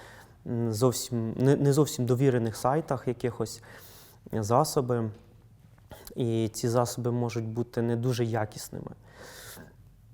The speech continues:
В першу чергу має дивитись медик підрозділу.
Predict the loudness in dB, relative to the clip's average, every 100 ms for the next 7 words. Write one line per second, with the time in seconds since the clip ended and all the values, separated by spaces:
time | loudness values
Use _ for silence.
0 | -20 -20 0 2 2 2 2 4 4 2
1 | 0 -6 -20 -20 -20 -20 -20 -20 -14 -2
2 | 2 2 2 -2 -2 0 0 0 -4 -6
3 | -6 -6 -12 -14